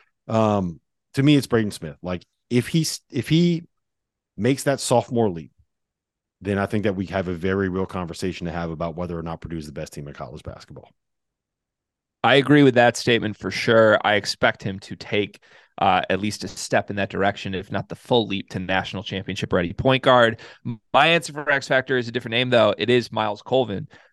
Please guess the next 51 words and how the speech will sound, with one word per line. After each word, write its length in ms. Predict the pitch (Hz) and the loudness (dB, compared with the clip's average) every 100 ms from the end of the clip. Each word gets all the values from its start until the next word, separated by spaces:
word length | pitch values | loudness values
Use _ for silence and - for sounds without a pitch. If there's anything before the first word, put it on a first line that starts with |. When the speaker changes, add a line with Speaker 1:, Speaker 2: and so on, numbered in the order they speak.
| - | -6
Speaker 2:
because 260 | 110 117 | 0 4
I 100 | 120 | 6
think 240 | 123 135 113 | 6 4 2
there 180 | 131 131 | 4 4
is 120 | 123 | 2
a 60 | |
chance 520 | 110 - 123 104 - - | -2 -2 -2 -2 -6 -8
that 100 | 113 | -4
Miles 380 | 107 110 113 107 | 0 2 2 0
Colvin 600 | 113 120 110 107 104 101 _ _ _ - | -2 -2 0 -6 -8 -14 _ _ _ 0
i-, 100 | 110 - | 0 0
immediately 880 | 110 107 120 135 127 113 - 104 104 | -2 0 2 4 4 2 -2 -4 -2
looks 400 | 101 113 - - | 0 -2 -2 0
like 200 | 110 107 | 0 2
he's 200 | 110 - | -2 -2
an 100 | 104 | -4
N 140 | 104 | -4
B 280 | 101 101 90 - _ | -2 -2 -4 -8 _
A 100 | 98 | -8
wing. 340 | 98 135 - - _ _ _ _ - | -2 -2 -4 -12 _ _ _ _ -2
And 140 | 110 | 2
I 100 | 107 | 4
think 180 | 113 127 | 4 2
if 120 | 117 | -4
you 80 | 120 | -6
throw 240 | - 127 | 0 2
an 100 | 127 | 4
<laughs> 0 | |
N 160 | 120 143 | 2 2
B 180 | 131 139 | 2 2
A 120 | 131 | 2
wing 340 | 139 143 156 | 0 -2 0
on 160 | 127 113 | -2 -4
this 240 | 117 117 | -6 -6
roster 480 | 110 127 143 - 117 | -2 -2 -2 -2 -4
with 320 | 107 113 147 | 0 2 2
Braden 320 | 139 117 110 107 | 4 2 2 -4
Smith 340 | - 110 104 | -8 -8 -8
and 140 | 101 | -6
with 240 | 101 120 165 | 2 2 4
Fletcher 340 | - - - | 4 2 2
Loyer 220 | 101 101 | 0 0
and 140 | 101 104 | -2 2
with 180 | 139 196 | 2 4
Zach 360 | 143 104 101 | 2 2 0
Edey, 260 | 101 98 98 | -6 -6 -4
suddenly 380 | 135 135 135 117 | -2 -2 -2 -6
you're 100 | 110 | -2
talking 400 | 120 104 - 101 | 0 0 -2 0
about 240 | 104 101 | 0 0
the 160 | 104 | -4